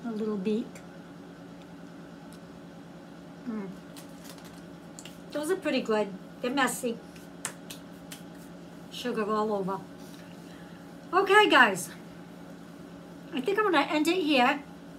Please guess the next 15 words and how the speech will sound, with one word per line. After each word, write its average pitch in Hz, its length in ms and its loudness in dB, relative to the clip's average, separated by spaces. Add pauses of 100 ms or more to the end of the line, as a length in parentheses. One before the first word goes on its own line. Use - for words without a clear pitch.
(1040)
with 254 160 -2
this 330 180 2
Taste 269 320 4
Test - 280 0
Tuesday. 240 480 2
Cinnamon 392 460 2
Toast - 320 4
Crunch 285 320 2
Day. 202 280 0 (1500)
Coffee 285 400 10
Day 233 280 6
with 226 160 0
the - 60 -12
Coffee 285 380 4
Peeps. - 680 0